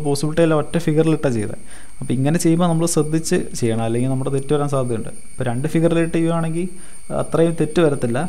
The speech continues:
പക്ഷേ കുറച്ച് സമയം അങ്ങ് പോകും. നമ്മുടെ ക്ലർക്കിൻ്റെ പ്രീ അല്ലേ ഇത്? ഓക്കെ, അടുത്തതിലേക്ക് പോകും. Six people, P Q ആർ എസ് tea, and you have different sweets, Imarti, Khewar, Jalebi, Laddu, Kheer and Halwa, but not as in the same order. ഓക്കെ, ആറ് പേരുണ്ട്.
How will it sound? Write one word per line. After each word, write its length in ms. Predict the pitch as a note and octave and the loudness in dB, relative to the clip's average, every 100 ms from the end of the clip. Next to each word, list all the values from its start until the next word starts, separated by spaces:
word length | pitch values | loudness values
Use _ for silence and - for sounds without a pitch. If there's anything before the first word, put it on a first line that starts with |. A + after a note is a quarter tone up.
| - - | -4 -6
പക്ഷേ 220 | B2 D3 D3 - | -4 -2 -4 -4
കുറച്ച് 240 | D3+ C#3 D#3+ | -4 -4 -2
സമയം 240 | C#3+ D#3+ D#3 | 0 0 0
അങ്ങ് 100 | B2 | -2
പോകും. 140 | - - | -4 -4
നമ്മുടെ 160 | B2 B2+ | -4 -2
ക്ലർക്കിൻ്റെ 420 | B2+ B2+ - D#3 - | 0 0 -2 -4 -4
പ്രീ 140 | C#3+ D3+ C3+ | -2 0 0
അല്ലേ 140 | A2 | 0
ഇത്? 80 | G#2 G#2+ - - - - - - - - A#2+ | -2 -6 -6 -8 -8 -8 -8 -8 -8 -6 -4
ഓക്കെ, 200 | A2+ C#3 B2+ - C#3+ | -4 -4 -4 -4 -2
അടുത്തതിലേക്ക് 400 | C3+ D#3 D#3+ C#3 | 0 2 2 0
പോകും. 140 | F#2+ - - - - - - - - - - - - - - - - | -2 -6 -8 -8 -8 -8 -8 -8 -8 -8 -8 -8 -8 -8 -8 -4 -2
Six 120 | D#3 - | 0 0
people, 240 | E3 D#3 F#3+ - - | 0 0 0 -2 -4
P 80 | - D#3 | -2 0
Q 100 | F3 E3 | 2 2
ആർ 80 | E3 | 0
എസ് 140 | - - | -2 -2
tea, 80 | F3+ G3+ | -2 0
and 140 | C#3+ D3+ | 0 2
you 80 | D3 C#3+ | 0 2
have 140 | D#3 C#3+ | 2 0
different 300 | C3 D3+ E3 | -2 -2 -4
sweets, 240 | D3 C#3+ B2 | -4 -4 -2
Imarti, 380 | C3 C3+ C#3+ E3+ E3+ | 0 0 -2 -4 -2
Khewar, 260 | C3 C#3 C#3 | 0 0 0
Jalebi, 340 | B2 B2 C3 D3 | 0 0 0 0
Laddu, 260 | C3 B2 D3 F3 - | 0 0 -2 -4 -4
Kheer 200 | - C#3+ C#3+ | 0 2 2
and 100 | C3 | 0
Halwa, 220 | A2+ A#2+ E3 | 0 -2 -2
but 100 | C#3+ C#3 | -4 0
not 140 | C3+ C3 | 0 0
as 100 | B2+ | -2
in 40 | |
the 120 | C3+ D#3 | -4 -2
same 180 | A2+ G#2 | -2 -2
order. 120 | - - - - - - - | -4 -6 -8 -8 -8 -6 -4
ഓക്കെ, 120 | B2+ B2+ | 0 2
ആറ് 160 | D3 F3 F3 | 2 2 2
പേരുണ്ട്. 400 | C#3 C#3 B2+ C#3 | 2 2 2 0